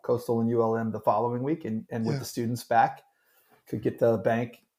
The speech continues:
Speaker 1: kinda rocking again. I, I think they have real, you know, I, I just, it, I'll say this, Rob, I'm still more optimistic about them getting it together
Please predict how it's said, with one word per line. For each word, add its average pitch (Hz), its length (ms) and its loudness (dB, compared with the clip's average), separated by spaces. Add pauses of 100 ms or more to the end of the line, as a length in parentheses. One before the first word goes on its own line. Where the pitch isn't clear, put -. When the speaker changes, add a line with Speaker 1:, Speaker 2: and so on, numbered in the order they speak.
(120)
Speaker 1:
kinda 113 200 -2
rocking 123 360 2
again. 127 440 -4 (300)
I, - 60 -16 (100)
I 113 40 -14
think 117 220 -8
they 117 100 0
have 110 140 0
real, 113 440 0 (760)
you 151 100 2
know, - 140 2
I, 170 120 4 (100)
I 226 120 10
just, 262 260 4 (640)
it, - 140 -4 (680)
I'll 165 80 10
say 214 140 8
this, 147 240 6
Rob, 117 260 2
I'm 185 160 8
still 180 360 6
more 131 480 4 (480)
optimistic 117 800 0 (840)
about 113 600 2 (560)
them 127 340 2 (100)
getting 135 260 4
it 110 120 -4
together 104 600 -2